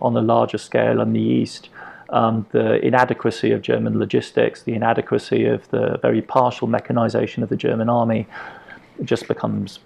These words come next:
just becomes manifest. So an, uh, uh, an opponent fighting more competently than the British and the French did, and with more resi-, with more will and with more dogged resistance, really can, uh, repeatedly escape the encirclements that the Germans are putting up, or at least to s-,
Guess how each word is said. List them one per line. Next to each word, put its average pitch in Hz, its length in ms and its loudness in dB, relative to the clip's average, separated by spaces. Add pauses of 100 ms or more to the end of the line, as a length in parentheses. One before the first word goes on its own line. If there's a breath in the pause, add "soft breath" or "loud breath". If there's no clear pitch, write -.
(100)
just - 180 -4
becomes 110 320 -4
manifest. 110 600 -4
So 123 180 6
an, 123 140 8
uh, 127 60 8
uh, 127 880 4
an 131 120 2
opponent 120 500 2
fighting 120 460 2
more 113 160 0
competently 113 640 0
than 117 160 0
the - 60 0
British - 320 -2
and 120 80 -2
the - 40 -4
French - 340 -2
did, 117 220 0
and 113 220 0
with 120 160 -2
more 117 340 2
resi-, 113 240 -2
with 123 200 -2
more 120 180 2
will 117 340 2
and 110 140 -2
with 107 180 -6
more 117 220 0
dogged 113 340 0
resistance, - 600 -4 (500 loud breath)
really 135 320 8
can, 117 220 0
uh, 113 60 2
repeatedly 110 600 0
escape 117 420 2
the 120 60 -2
encirclements 117 680 -2
that - 120 -10
the 127 60 -6
Germans 113 340 -2
are 117 40 -6
putting 123 260 0
up, 127 180 4
or 123 140 6
at - 60 -2
least 131 240 0
to - 40 0
s-, - 240 -8